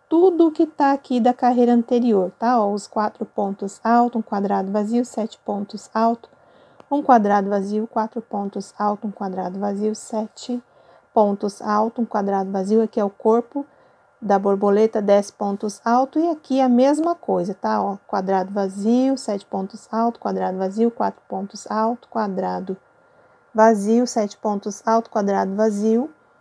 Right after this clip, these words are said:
quatro pontos alto. Aqui, ó, vocês vão fazer todos esses quadradinhos aqui, ó, tá? Esse último aqui, nós vamos colocar quatro pontos alto. Eu vou fazer o meu, já mostro.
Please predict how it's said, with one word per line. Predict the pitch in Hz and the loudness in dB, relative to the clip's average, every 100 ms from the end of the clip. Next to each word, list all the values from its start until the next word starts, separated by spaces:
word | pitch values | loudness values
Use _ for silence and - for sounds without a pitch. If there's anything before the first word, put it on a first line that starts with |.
| _ _ | _ _
quatro | 220 208 226 | 2 2 0
pontos | 214 214 208 226 220 - | -2 -2 -2 -4 -6 -2
alto. | 220 240 - - | 2 2 0 -4
Aqui, | 269 294 - 269 277 | -4 -4 -2 2 4
ó, | 208 | 4
vocês | 220 240 220 | 2 0 2
vão | 240 240 | 2 0
fazer | - 247 208 220 226 302 - _ _ _ _ _ _ _ _ _ _ _ | 0 0 4 6 6 0 -10 _ _ _ _ _ _ _ _ _ _ _
todos | 269 277 285 | 2 4 4
esses | 294 294 285 - | 2 0 -2 -2
quadradinhos | - 262 269 254 226 240 247 233 | 0 2 4 4 4 4 4 2
aqui, | 269 - 214 | 0 -2 -8
ó, | 185 - _ _ | -8 -10 _ _
tá? | 226 240 | -4 2
Esse | 226 247 - 262 | 4 4 2 0
último | 240 240 - 220 | 0 0 0 -2
aqui, | 208 240 | 0 0
nós | 240 240 240 | 2 2 2
vamos | 247 240 | 0 0
colocar | 240 233 233 226 | 0 0 -2 -2
quatro | 240 233 269 | -2 -2 -2
pontos | - 254 254 262 269 - | -4 -2 -2 -4 -8 -8
alto. | 202 190 - | -12 -10 -8
Eu | 208 | -8
vou | 233 | -4
fazer | 254 233 | -2 2
o | 220 | 2
meu, | 220 | 0
já | 233 262 | -2 -2
mostro. | 233 196 - - 208 | -2 -2 -8 -16 -14